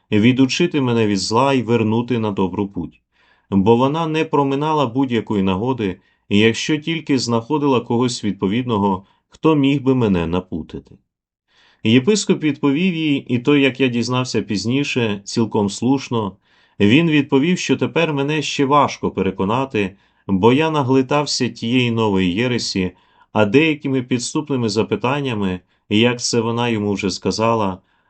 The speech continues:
вивів уже з рівноваги багатьох недосвідчених людей. «Але ж», — додав він, — «облиш його таким, який він є.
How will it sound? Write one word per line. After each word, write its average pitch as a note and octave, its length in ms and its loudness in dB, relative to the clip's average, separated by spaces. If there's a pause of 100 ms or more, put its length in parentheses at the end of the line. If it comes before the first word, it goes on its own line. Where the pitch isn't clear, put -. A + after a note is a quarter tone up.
вивів D3 640 2
уже B2 360 0
з A#2+ 100 -6
рівноваги A2+ 560 0
багатьох G2 720 0
недосвідчених F2+ 920 -6
людей. D#2 340 -8 (580)
«Але A2 340 4
ж», — - 200 -10 (200)
додав C3 340 2
він, — B2 300 -4 (360)
«облиш B2+ 640 2
його C#3+ 260 2
таким, C#3+ 500 -4
який A#2 420 -2
він G2+ 240 -2
є. F#2+ 280 -6